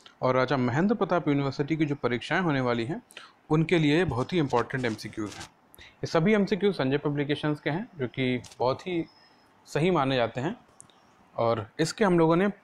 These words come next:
बाकी पेपर्स कंप्लीट कर लिए हैं, बीडी एक सौ ले-, एक सौ एक से लेके एक सौ सात तक। तो ये हमारा अंतिम पेपर है, बीडी एक सौ आठ। इसको भी हम एक से दो पार्ट में कंप्लीट करने की कोशिश करेंगे। तो ये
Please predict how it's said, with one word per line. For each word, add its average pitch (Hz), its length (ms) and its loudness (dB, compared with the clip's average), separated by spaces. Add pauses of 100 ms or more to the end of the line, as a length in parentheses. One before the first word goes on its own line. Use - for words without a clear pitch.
(880)
बाकी 143 240 0
पेपर्स 165 340 2
कंप्लीट 156 400 2
कर 139 160 2
लिए 131 120 4
हैं, 160 120 4
बीडी 147 220 4
एक 139 160 2
सौ 135 100 2
ले-, 131 120 2 (340)
एक 139 180 0
सौ - 80 -2
एक 160 200 2
से - 100 -4
लेके 131 280 2
एक 131 120 -2
सौ 151 100 0
सात - 280 -4
तक। 87 100 -6 (560)
तो 143 60 2
ये 160 100 6
हमारा 170 300 4
अंतिम 160 440 2
पेपर 143 520 -2
है, 170 260 -2 (460)
बीडी 156 220 6
एक 143 160 4
सौ 131 140 2
आठ। 143 240 2 (100)
इसको 156 280 0
भी 185 140 2
हम 175 160 4
एक 151 160 0
से 156 80 2
दो 151 100 6
पार्ट 135 240 2
में 139 120 0
कंप्लीट 139 340 -2
करने 143 220 0
की 139 80 0
कोशिश 131 300 -4
करेंगे। 127 340 0
तो - 400 -6
ये 151 200 4